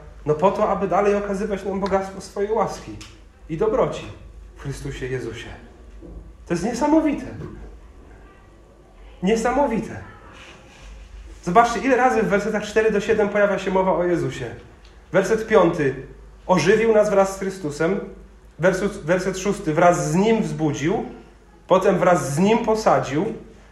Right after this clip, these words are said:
w Chrystusie Jezusie”. Siódmy werset: „W dobroci wobec nas w Chrystusie Jezusie”.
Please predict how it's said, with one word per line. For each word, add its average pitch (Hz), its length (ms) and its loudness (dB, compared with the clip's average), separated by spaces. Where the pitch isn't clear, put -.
w - 80 -18
Chrystusie 180 460 -2
Jezusie”. 170 680 2
Siódmy 196 300 2
werset: 180 340 4
„W 151 60 -4
dobroci 175 420 2
wobec 165 260 -2
nas 170 200 0
w - 60 -10
Chrystusie 170 400 -4
Jezusie”. 131 460 -2